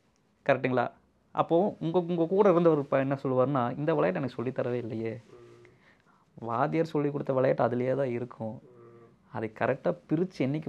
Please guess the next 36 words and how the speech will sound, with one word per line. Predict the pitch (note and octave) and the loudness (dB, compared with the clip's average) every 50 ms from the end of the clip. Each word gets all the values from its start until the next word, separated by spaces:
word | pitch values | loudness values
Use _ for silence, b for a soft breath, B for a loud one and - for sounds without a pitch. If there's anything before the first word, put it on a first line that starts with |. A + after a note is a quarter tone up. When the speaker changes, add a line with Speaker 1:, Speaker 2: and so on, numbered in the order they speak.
| D3 - | -2 -2
Speaker 1:
பார்க்கறாங்களோ, | B2 B2 A#2+ - A#2+ A#2+ A#2+ B2 B2 C#3+ - - | 0 0 0 -2 -4 -4 -2 -4 -4 -4 -2 0
அதான் | C3+ C3 D#3+ D3+ - | 0 0 0 0 0
பிரிச்சு | D3+ D#3+ G3 G3 - - | 0 0 0 0 2 4
இருக்கிறத | G#3 F#3 D#3+ D#3 D#3 E3+ F3 F3+ | 4 4 4 2 0 0 0 2
என்னைக்கு | E3+ C#3+ C3+ D3+ D#3+ D#3 | 0 0 -2 -2 -4 -4
சேர்ந்து, | D3+ - - C#3 C#3+ D3+ D#3 C#3+ | -6 -2 0 0 0 2 0 0
"ஓ, | C3+ C#3 C#3+ | 2 2 0
இதுதான் | C3 B2 B2 D3+ D#3+ D3 | 0 0 0 0 2 2
விளையாட்டுன்னு" | B2+ B2+ C3+ C#3 D3 D3 C3+ - | 2 2 2 0 0 -4 -6 -6
கண்டுபிடிக்கிறான், | B2 A#2+ B2+ B2+ B2+ B2 C#3+ | -6 -4 -4 -4 -4 -4 -4
அப்ப | - C#3+ C3+ A#2 | -6 -4 -4 -4
அவர் | A#2 A#2 A#2 | -4 -4 -4
ஆசான் | A#2 - - C#3 B2+ | -6 -8 -8 -8 -8
ஆயிடுவாரு. | A#2 A#2 A#2 - A#2 A2+ - _ _ _ _ b b b b b b b b b b b b b b b - - - - D3+ | -8 -8 -8 -8 -10 -12 -14 _ _ _ _ b b b b b b b b b b b b b b b -20 -20 -20 -16 -8
Speaker 2:
So, | - E3+ D#3+ D#3 | -4 0 2 2
இது | D3 C#3+ D3+ | 2 2 2
வந்து | D#3 E3 F#3+ G#3 - | 2 2 2 2 4
actually | - E3 - - G3 F#3+ | 2 2 0 0 0 0
இது | F3 E3+ | 0 0
final | D#3 - F3 F#3+ G3 F#3+ - | 2 4 6 6 6 6 4
test | D#3+ D#3 D#3 - | 2 0 -2 -2
மாதிரி. | C3+ B2+ A#2 A2 G#2+ - | -4 -4 -4 -4 -6 -4
Speaker 1:
ஆமா. | - A#2+ B2+ C3 B2+ - - - - _ _ _ _ _ _ _ _ - | -4 -4 -4 -4 -4 -8 -12 -12 -14 _ _ _ _ _ _ _ _ -10
Speaker 2:
ஓ, | A#2 A#2+ C3+ D3+ D3 | -4 0 0 0 0
super. | - - - G3 F#3+ F#3+ E3+ C3+ - B B B B B | -2 -2 0 0 2 2 2 0 0 B B B B B
So, | B B E3+ D3+ | B B 2 2
நீ | C#3 B2 | 2 2
தனியா | - C#3+ D3+ F#3 G3+ G3 F3+ E3 E3+ F#3 | 2 2 4 4 4 4 4 4 6 8
இருன்னு | G#3 A3 A3 A3 | 8 8 8 8
சொன்னாலும் | G3+ G#3+ - - - E3 E3+ F#3+ G#3 A3+ A3+ A3+ A3 A3 G#3+ G#3+ G#3 | 4 4 0 -6 -2 -2 0 0 0 0 2 2 4 4 6 6 6
கூட | G3 G#3+ A3+ A3 | 6 4 4 6
அங்க | G#3 F#3+ F#3 | 4 4 4
ஒரு | E3+ D#3 | 2 0
test | E3 D3+ - - | -2 -4 -4 -4
இருக்கு. | D#3+ C#3 B2+ C#3 | -4 -2 0 0
Speaker 1:
இருக்குங்க. | F3 - - C#3 A#2+ A2 G#2+ | 0 0 -2 -4 -4 -6 -6